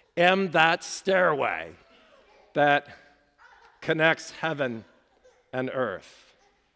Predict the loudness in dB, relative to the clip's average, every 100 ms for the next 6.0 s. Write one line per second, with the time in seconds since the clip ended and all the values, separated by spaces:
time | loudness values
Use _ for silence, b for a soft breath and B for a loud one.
0 | _ b b b -10 -8 -2 4 6 6
1 | 4 2 2 0 0 -6 -10 -16 _ _
2 | _ _ _ _ -8 0 2 2 -2 -6
3 | -4 -2 0 -2 -4 -6 -6 -2 -2 -2
4 | -4 -4 -2 0 0 0 0 -4 -8 -8
5 | -4 -2 -2 -4 -6 -16 -14 -14 -16